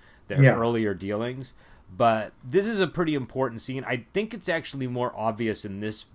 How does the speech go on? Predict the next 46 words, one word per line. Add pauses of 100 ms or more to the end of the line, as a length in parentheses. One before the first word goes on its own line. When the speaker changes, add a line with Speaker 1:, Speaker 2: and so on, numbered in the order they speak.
(120)
Speaker 1:
version
in
the
show (240)
than
in
the
book,
though
it
is (320)
sort
of
hinted
at. (360)
Um,
but
I
could
be,
I
w-,
could
be
mistaken
on
that.
But
she's
clearly, (560)
uh, (400)
I
don't
know.
Would
you
say
that
she
is
clearly
becoming
in-, (180)
uh, (600)
uh, (500)
i-,